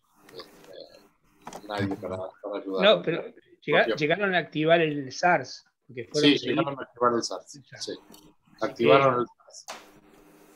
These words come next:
Speaker 2: eh, no fue una cosa fácil. La pasaron
Speaker 1: No, no.
Speaker 2: muy mal.
Speaker 1: Sí.
Speaker 2: Y inclusive cuando quisieron hacer, eh, esa, esas cosas de la burocracia, probablemente inentendible, porque yo no creo que haya mala intención, buscaron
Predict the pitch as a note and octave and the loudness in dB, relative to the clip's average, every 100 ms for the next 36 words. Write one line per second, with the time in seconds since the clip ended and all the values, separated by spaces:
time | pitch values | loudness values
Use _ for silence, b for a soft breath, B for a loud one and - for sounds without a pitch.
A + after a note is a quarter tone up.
0 | C#3+ C#3 C#3+ - C#3 D3 - - C#4+ E3 | -10 -8 -14 -14 -16 -16 -20 -18 -10 -8
1 | C3+ F3 D#3 D#3 C#3+ D#3 C3 - A#2 A2+ | 0 2 2 -2 -4 -4 -4 -6 -12 -14
2 | - - - C3 C3+ E3 D#3 D3+ D#3 F#3 | -18 -16 -10 -4 4 4 4 2 0 0
3 | G3 - _ _ _ _ _ _ - D3 | 0 -6 _ _ _ _ _ _ -4 0
4 | D3 C#3+ C#3 G3 F3+ E3 D#3 D3+ D3+ - | 0 -2 -8 -8 2 2 2 -2 -4 -4
5 | F#3+ E3 - - - F3 F3+ - - C#3 | -4 -6 -12 -16 0 0 0 -8 -6 -6
6 | C3+ B2+ B2+ A#2+ A2+ _ _ _ _ _ | -6 -8 -10 -14 -20 _ _ _ _ _
7 | G4+ A3 A3+ A3+ G3+ - B3 A3+ F#3 E3+ | -4 2 2 2 -2 -2 0 4 4 4
8 | D#3+ D3+ E3 - - - E3+ D#3+ - _ | 2 0 -2 -6 -8 2 2 2 -8 _
9 | _ - D3 D3+ D#3+ D#3 D#3 C#3+ C#3 C#3+ | _ -2 0 0 -2 -4 -6 -6 -10 -8
10 | D3 D#3 D3 D3 D#3 - - - - B2+ | -2 -2 2 0 0 -6 -20 -16 -16 -14
11 | D3+ E3+ D3+ D3+ C#3+ B2+ C3 B2 C3 C3+ | -8 -6 -4 -2 0 -2 -8 -12 -6 -4
12 | C3 B2+ C3+ B2+ C#3 C3 - _ _ _ | -4 -8 -12 -6 -6 -6 -12 _ _ _
13 | D#3+ - F#3 F#3+ G3 F3+ | -12 -4 0 2 0 -2